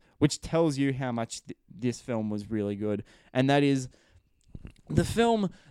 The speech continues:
that is based off of the real life of screenwriters Emily V Gordon and Kumail Nanjiani, The Big Sick.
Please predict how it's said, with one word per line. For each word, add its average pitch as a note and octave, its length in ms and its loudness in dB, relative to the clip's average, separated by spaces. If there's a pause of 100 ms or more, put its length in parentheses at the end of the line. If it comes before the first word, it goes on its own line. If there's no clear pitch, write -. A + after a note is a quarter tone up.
that D#3 180 6
is D3+ 200 6
based E3+ 380 4
off D3+ 160 4
of B2+ 140 -4
the B2 100 -2
real C3+ 260 4
life B2 300 4
of B2+ 140 -2
screenwriters A#2 760 0
Emily A#2 280 0
V A2+ 180 0
Gordon A2 360 0
and G#2+ 140 -2
Kumail A#2 280 0
Nanjiani, G#2+ 640 -2 (280)
The A#2 140 -2
Big A2 240 -2
Sick. G2+ 400 -4